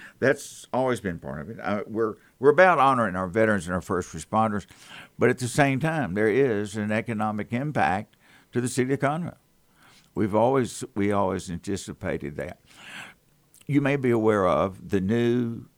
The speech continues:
signs that have been constructed on I forty-five by the Texas Highway Department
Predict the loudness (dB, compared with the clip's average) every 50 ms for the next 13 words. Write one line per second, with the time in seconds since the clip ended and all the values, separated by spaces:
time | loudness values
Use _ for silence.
0 | _ _ _ -16 -12 -6 -2 0 0 0 -2 -4 -8 -14 -18 -20 -20 -20 -12 -6
1 | -4 -2 -2 -2 -2 -4 -4 -6 -6 -6 -6 -6 -6 -6 -8 -10 -12 -14 -16 _
2 | -10 -10 -10 -8 -6 -2 0 0 0 0 -4 -8 -8 -8 -10 -14 _ _ _ _
3 | _ -20 -20 -20 _ -6 -4 -2 -2 0 -2 -2 -2 -2 -2 -2 -4 -4 -2 0
4 | 2 2 2 2 0 -4 -10 -16 -16 _ -6 -4 -4 -4 -4 -6 -8 -10 -8 -6
5 | -6 -6 -6 -8 -10 -8 -6 -6 -4 -4 -6 -6 -8 -6 -6 -6 -6 -8 -10 _